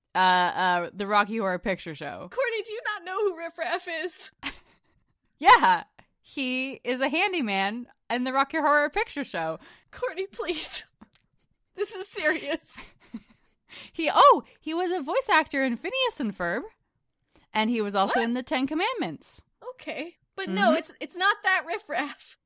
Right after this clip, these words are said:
Speaker 1: No? Oh, he was also in Spice World.
Speaker 2: Okay, but it's not that Riff Raff.
Speaker 1: But he's doing so well. I didn't realize he was doing so well.
Speaker 2: Courtney, Spice World
Speaker 1: Hmm.
Speaker 2: came out in the nineties.
Speaker 1: <laughs> I mean, do you know he was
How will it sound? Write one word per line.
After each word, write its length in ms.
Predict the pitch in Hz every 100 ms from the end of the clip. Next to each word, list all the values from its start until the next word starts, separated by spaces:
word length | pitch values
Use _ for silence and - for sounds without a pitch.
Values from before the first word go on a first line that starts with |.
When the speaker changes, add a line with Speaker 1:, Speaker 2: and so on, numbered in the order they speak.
| _
Speaker 1:
No? 280 | 233 254 349 587 - -
Oh, 180 | 370 440
he 80 | 330
was 160 | 381 370
also 260 | 427 494
in 100 | 403
Spice 480 | 285 - 494 622 -
World. 380 | 220 165 135 - -
Speaker 2:
Okay, 280 | 320 - 226
but 180 | 302 320
it's 100 | -
not 200 | 359 392 -
that 200 | 359 294
Riff 220 | 311 -
Raff. 400 | 269 240 233 - - 214
Speaker 1:
But 120 | 277
he's 180 | 254 285
doing 260 | 294 349 453
so 220 | - 220
well. 240 | 196 226 392
I 80 | 330
didn't 300 | 254 269 233
realize 400 | 254 311 311 302
he 80 | 269
was 140 | 262
doing 260 | 262 311 349
so 220 | 302 196
well. 300 | 165 170 349
Speaker 2:
Courtney, 240 | - 330
Spice 400 | 392 214 359 480 381
World 200 | 392 170
Speaker 1:
Hmm. 40 |
Speaker 2:
came 200 | 370 349
out 160 | 320 -
in 140 | 285 330
the 100 | 294
nineties. 680 | 285 339 269 262 - - - _ _
Speaker 1:
<laughs> 220 | _ _
I 160 | - 247 -
mean, 420 | 349 392 330 294 - - - _ _ _ _ _
do 120 | -
you 60 | 349
know 260 | 554 508 415
he 60 |
was 460 | 339 339 262 -